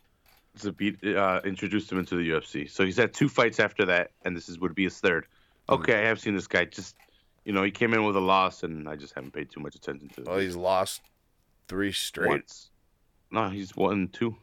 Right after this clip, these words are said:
Speaker 2: Oh, he's one and two. Oh, okay, yeah. Dude, the way this fucking, like, I, I'm looking on the U F C site, and the way they, they
Speaker 1: Oh, I
Speaker 2: have
Speaker 1: mean,
Speaker 2: it
Speaker 1: I just went to Sherdog. I said, "Fuck
Speaker 2: picture to
Speaker 1: this."
Speaker 2: picture, it's like they just put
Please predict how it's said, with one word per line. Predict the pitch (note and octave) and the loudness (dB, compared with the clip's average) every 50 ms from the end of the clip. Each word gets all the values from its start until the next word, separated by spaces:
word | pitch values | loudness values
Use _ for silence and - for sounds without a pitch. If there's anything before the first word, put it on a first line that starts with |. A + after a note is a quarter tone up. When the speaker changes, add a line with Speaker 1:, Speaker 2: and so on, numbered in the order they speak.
| _ _ - | _ _ -2
Speaker 2:
Oh, | F#2 F#2+ F#2 F2+ F2+ | 2 2 2 2 2
he's | F#2 F2+ F2 | 0 -2 -4
one | F#2 G2 F#2+ E2+ | -4 -4 -4 -4
and | E2 E2 | -6 -8
two. | - - D#2 | -8 -6 0
Oh, | E2+ G#2 G#2+ G2 G2 | 4 4 4 4 2
okay, | G2 - G2 F2+ F2+ F2+ | 0 -2 -2 -2 -2 -2
yeah. | F2 F2 - - - - - - - - - - | -4 -6 -8 -10 -16 -20 -20 -20 -20 -20 -10 -2
Dude, | B2 C#3 D3+ D3 | 2 4 4 6
the | D#3 D#3 | 6 6
way | D#3 D#3+ E3 E3+ E3 | 8 8 8 8 6
this | E3 E3 E3 D3+ - | 4 2 0 0 0
fucking, | - - D#3 D3+ D3 - D3+ D3 C#3 B2+ A#2+ A2+ A2 G#2 G2 F2 - _ _ _ _ _ _ _ _ _ _ _ _ _ _ _ _ _ - | 2 4 6 6 6 4 2 0 0 0 -2 -4 -4 -6 -8 -10 -16 _ _ _ _ _ _ _ _ _ _ _ _ _ _ _ _ _ -6
like, | - A#2 A2+ A2 | 0 2 4 4
I, | A2 A2+ | 4 4
I'm | A2+ A2+ A2+ A2+ A2+ G#2+ A2 A2 A2 | 4 4 4 2 2 0 -2 -2 0
looking | G#2+ G#2+ G#2 G2+ - A2 | 0 0 0 0 0 0
on | G#2 G2+ G2 | 0 0 -2
the | G2 | -2
U | G2 G2 F#2 | -2 0 0
F | F2+ - | -2 -2
C | - F#2+ F2+ | -6 -8 -8
site, | - - F2 D#2+ E2 D#2+ - | -8 -6 -4 -4 -4 -6 -6
and | E2+ F#2 | -6 -4
the | F#2 | -2
way | F#2 F#2 F#2+ | 0 2 2
they, | F#2+ F#2 F#2 F2 | 2 0 -2 -2
they | F#2 F2 F#2+ | -4 -2 2
Speaker 1:
Oh, | F#2 G#2 | 4 6
I | G2 F#2+ | 6 6
Speaker 2:
have | G2 G#2 | 4 2
Speaker 1:
mean, | G2+ F#2 | 2 2
Speaker 2:
it | |
Speaker 1:
I | F#2+ G#2 G#2 F#2 - _ | 2 0 0 -2 -6 _
just | - - - | -20 -14 -8
went | F2 E2+ - - | -8 -8 -8 -8
to | - | -12
Sherdog. | - - D#2+ D#2 D2 C#2+ C2+ C#2 C#2 D2 | -8 -6 -6 -6 -6 -6 -8 -8 -8 -10
I | D2 | -12
said, | - | -10
"Fuck | - - | -4 0
Speaker 2:
picture | C3+ A2+ F#2+ - - A2 G2+ | 0 2 2 0 -2 -2 -4
to | G2 | -4
Speaker 1:
this." | F2 - | -4 -4
Speaker 2:
picture, | - A2+ G2+ - - A2+ A#2 A#2 A2 | -4 -2 -2 0 0 0 2 0 0
it's | - - G2+ F#2+ - G#2 | 0 -2 -6 -4 -2 -2
like | G2+ G2+ G2 F2+ - - - - - - - | 0 0 -2 -4 -8 -16 -20 -20 -16 -8 -6
they | G2+ G2 | -4 -2
just | F#2+ A#2+ - - - | -2 -2 -4 -2 2
put | C3 A#2+ G#2 | 2 2 2